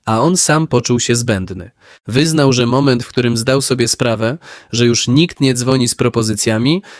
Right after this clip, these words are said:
był dla niego jak zimny prysznic.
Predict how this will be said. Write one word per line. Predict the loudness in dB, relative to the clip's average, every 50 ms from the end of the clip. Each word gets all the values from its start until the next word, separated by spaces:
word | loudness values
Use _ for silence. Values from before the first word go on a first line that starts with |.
| -14 _
był | -4 -2 0 2 2 2
dla | 0 0 0 0
niego | 0 0 0 0 0 2
jak | 2 0 -2 -4 -6 -8
zimny | -6 -4 0 2 2 2 2 2 0 0
prysznic. | 0 -2 -2 0 -2 -4 -6 -8 -10 -10 -12 -12